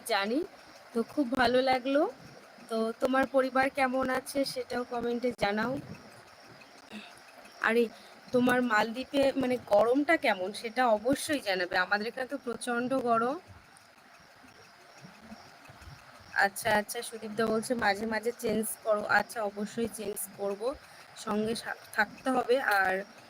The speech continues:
আহ, কমেন্টে অবশ্যই জানাতে হবে যে কীরকম ধরনের ভিডিও চাই।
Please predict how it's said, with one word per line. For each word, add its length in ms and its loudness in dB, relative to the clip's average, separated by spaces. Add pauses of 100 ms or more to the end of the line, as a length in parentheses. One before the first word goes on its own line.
(320)
আহ, 300 2
কমেন্টে 540 4 (220)
অবশ্যই 520 2
জানাতে 460 0
হবে 240 -2
যে 140 -4
কীরকম 500 -8
ধরনের 300 -4
ভিডিও 340 -4
চাই। 180 -16